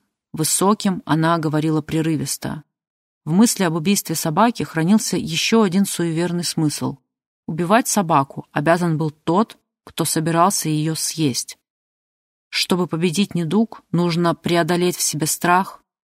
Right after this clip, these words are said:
брезгливость и нежность. Нужно отдать болезни что-то дорогое. Так в лесу оставляли девушек на корм животным, чтобы получить спасение от мора или непогоды. Убийство собаки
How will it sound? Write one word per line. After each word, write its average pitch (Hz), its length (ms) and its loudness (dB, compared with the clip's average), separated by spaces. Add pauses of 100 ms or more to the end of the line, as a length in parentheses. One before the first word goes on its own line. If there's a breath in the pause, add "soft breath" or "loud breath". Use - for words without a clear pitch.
(120)
брезгливость 160 880 -2 (180)
и 175 60 2
нежность. 139 680 0 (520)
Нужно 165 400 0
отдать 165 440 0
болезни 151 520 0
что-то 160 400 -4
дорогое. 156 680 0 (560)
Так 185 220 2
в 151 60 -4
лесу 151 380 0
оставляли 160 520 0
девушек 180 500 0
на 147 140 2
корм 165 260 0
животным, 143 640 -2 (300)
чтобы 151 320 -2
получить 151 420 0
спасение 156 800 0
от - 160 -10
мора 156 400 0 (180)
или 151 180 2
непогоды. 151 680 -2 (580)
Убийство 170 480 -2
собаки 156 680 0